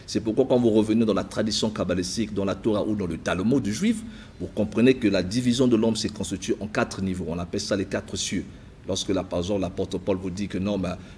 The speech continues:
euh, je suis allé jusqu'au troisième ciel. Donc, chaque ciel, si vous voulez bien, c'est une dimension. Donc, vous avez la dimension physique qu'on appelle le monde d'As-, le monde d'action, qu'on appelle Asia, dans le monde physique, on peut toucher.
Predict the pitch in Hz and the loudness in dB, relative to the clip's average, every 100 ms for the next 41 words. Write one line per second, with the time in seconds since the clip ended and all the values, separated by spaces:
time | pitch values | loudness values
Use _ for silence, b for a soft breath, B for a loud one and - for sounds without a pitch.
0 | - 80 90 92 107 101 98 101 - 107 | -6 -4 -4 -6 -2 0 0 -4 -6 -6
1 | - 104 92 90 - 78 87 95 - 147 | -2 0 0 -2 -2 -2 -4 -6 0 2
2 | - - - 175 185 - 131 104 101 107 | 2 2 6 6 6 2 0 0 2 2
3 | 123 123 117 113 98 110 107 110 107 104 | 2 0 0 0 0 2 4 4 2 0
4 | 87 B B B B 107 113 117 120 123 | -4 B B B B 4 4 6 6 8
5 | 127 104 113 120 117 135 123 113 110 117 | 8 8 6 6 6 4 2 0 0 2
6 | 104 95 120 107 107 117 131 98 92 104 | 2 4 6 6 6 6 6 4 4 2
7 | 95 113 101 104 104 87 90 - - 214 | 2 -2 2 4 4 2 0 2 2 0
8 | - 95 90 110 98 - 107 87 101 151 | -4 -6 -2 0 0 2 2 2 4 4
9 | - - 90 82 90 90 - 117 180 196 | 2 -8 -8 -4 -4 -4 -2 -2 -2 -2
10 | 98 95 95 85 165 | -4 -4 -4 -2 -2